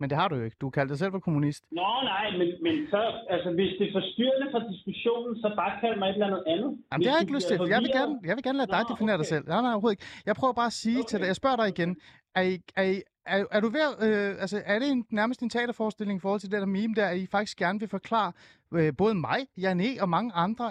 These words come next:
Speaker 1: at kommunismen reelt set bare er misforstået?
Speaker 2: Altså, altså, der er jo en kommunistisk tradition, som bevæger sig helt udenom de der, øh, de der ko-, de der kommunistiske samfund.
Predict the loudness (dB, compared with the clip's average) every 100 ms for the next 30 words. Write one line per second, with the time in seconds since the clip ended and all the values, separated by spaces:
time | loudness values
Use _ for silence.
0 | -2 -2 -2 0 0 0 0 2 0 0
1 | -4 -2 -2 0 0 -2 -6 -8 -8 -10
2 | _ _ _ _ _ _ _ _ _ _
3 | _ _ -20 -20 _ _ -4 -2 0 -2
4 | -6 _ _ -6 -2 0 -2 0 0 0
5 | 0 2 2 0 0 2 2 0 -4 -4
6 | -2 0 0 0 0 -2 -6 -4 0 0
7 | -2 -14 _ _ -2 0 0 0 -2 0
8 | -2 0 2 2 2 0 -2 -2 0 0
9 | -2 -6 _ _ _ _ -2 0 2 0
10 | 0 0 -2 -4 -8 -12 -16 _ _ _
11 | -10 -6 0 0 0 -6 -6 -6 -6 -10
12 | -12 -14 -8 -2 -2 -2 -2 0 0 -4
13 | -12 -18 -8 -4 -2 -4 -8